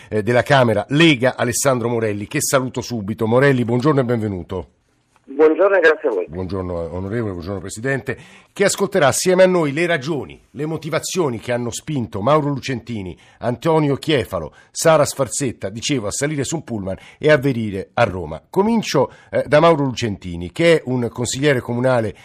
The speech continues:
Speaker 1: di Montegranaro, in provincia, eh, di Fermo, e al quale rivolgo due domande.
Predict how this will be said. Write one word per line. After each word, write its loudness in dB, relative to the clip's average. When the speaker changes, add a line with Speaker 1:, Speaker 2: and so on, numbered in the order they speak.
Speaker 1:
di -4
Montegranaro, 0
in -2
provincia, -4
eh, -8
di -4
Fermo, -4
e 2
al 4
quale 0
rivolgo -2
due 4
domande. -2